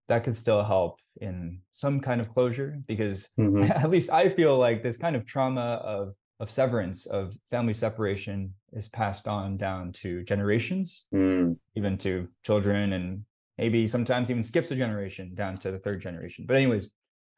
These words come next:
Speaker 1: uh, I, I do feel like it would help with some kind of closure, as well as forming some kind of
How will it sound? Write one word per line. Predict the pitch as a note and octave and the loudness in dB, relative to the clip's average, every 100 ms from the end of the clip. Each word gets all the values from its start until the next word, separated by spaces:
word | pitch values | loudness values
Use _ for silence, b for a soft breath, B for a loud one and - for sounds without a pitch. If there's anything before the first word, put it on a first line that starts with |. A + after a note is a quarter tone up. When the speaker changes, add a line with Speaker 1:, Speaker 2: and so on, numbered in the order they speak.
| - | -4
Speaker 1:
uh, | A2+ G2 | -2 0
I, | A#2 A#2+ | 2 2
I | |
do | B2+ C#3+ | 2 0
feel | C#3+ C3+ | 2 0
like | A#2 | 2
it | A#2 | 0
would | A2 | 0
help | A#2+ A#2 | 0 -2
with | A2+ A#2 | -6 -4
some | A#2 | -6
kind | A2 G#2+ | -4 -6
of | - | -2
closure, | C3 B2+ A2 A#2 A2+ A2+ - _ _ _ | 2 2 2 0 -2 -6 -12 _ _ _
as | A#2+ A2 | -4 0
well | A#2+ B2+ B2 | 4 6 6
as | A2+ G#2+ - | 4 0 -2
forming | B2+ A#2 A2 G#2+ | -2 0 0 -4
some | A2 G2+ | -6 -6
kind | A2 G#2 G2 | -4 -2 -2
of | F2+ G2 F#2 | -2 -2 -4